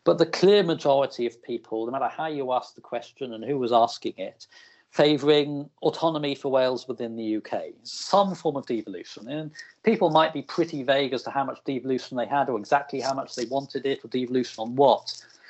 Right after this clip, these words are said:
But that was where the clear consensus was. What we are seeing, I think,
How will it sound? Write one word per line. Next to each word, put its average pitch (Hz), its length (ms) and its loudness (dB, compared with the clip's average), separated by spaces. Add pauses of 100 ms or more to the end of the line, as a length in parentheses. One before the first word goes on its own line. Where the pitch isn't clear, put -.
(140)
But 151 80 6
that 175 200 4
was 170 160 -6
where 151 140 2
the 143 80 -4
clear 139 200 -6
consensus 123 680 -12
was. 120 720 2 (580)
What 170 400 0
we 170 160 2
are 160 80 2
seeing, 160 480 0
I 143 80 2
think, 147 240 -8